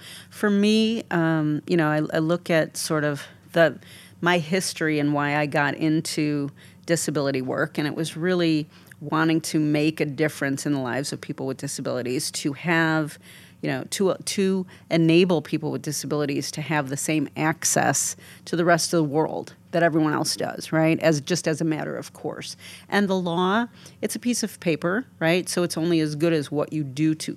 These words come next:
implement that law, right? And so how I want to use that law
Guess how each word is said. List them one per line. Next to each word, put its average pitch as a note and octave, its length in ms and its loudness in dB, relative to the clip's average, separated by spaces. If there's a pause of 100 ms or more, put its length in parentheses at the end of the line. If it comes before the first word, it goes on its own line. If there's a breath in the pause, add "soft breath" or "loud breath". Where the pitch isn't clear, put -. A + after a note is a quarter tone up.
(120)
implement E3 480 -2
that - 200 -4
law, - 240 -8 (220)
right? D3 280 -2 (460 loud breath)
And E3+ 240 0 (320)
so E3 460 2 (400)
how F#3+ 300 0
I F3+ 340 0 (220)
want D#3+ 420 0
to D#3+ 120 -4
use F#3 520 -4
that C#3+ 320 -2
law D3 560 -4